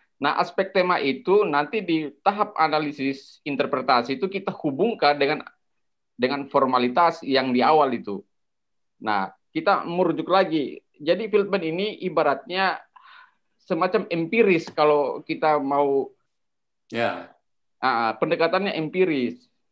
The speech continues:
Speaker 2: Deduktif lah, lebih
Speaker 1: Iya.
Speaker 2: deduktif.
Speaker 1: Nah, bisa dielaborasi. Misalnya kita mau lihat, eh, foto itu dari perspektif sosiologi. Nah, maka dari itu saya mau mengatakan bahwa jauh hari saya sudah bilang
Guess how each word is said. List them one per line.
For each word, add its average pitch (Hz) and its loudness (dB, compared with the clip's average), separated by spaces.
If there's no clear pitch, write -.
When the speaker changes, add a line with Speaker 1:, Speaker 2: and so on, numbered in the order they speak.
Speaker 2:
Deduktif 117 -4
lah, 131 -6
lebih 120 -8
Speaker 1:
Iya. 113 2
Speaker 2:
deduktif. - -14
Speaker 1:
Nah, 127 0
bisa 226 2
dielaborasi. 185 4
Misalnya 143 0
kita 185 -2
mau 170 -2
lihat, 185 0
eh, 139 4
foto 147 0
itu 190 0
dari 139 2
perspektif 135 -6
sosiologi. 123 -2
Nah, 107 -2
maka 196 2
dari 165 2
itu 127 -4
saya 156 0
mau 170 2
mengatakan 139 -2
bahwa 113 0
jauh 143 4
hari 190 2
saya 170 0
sudah 131 -6
bilang 117 -4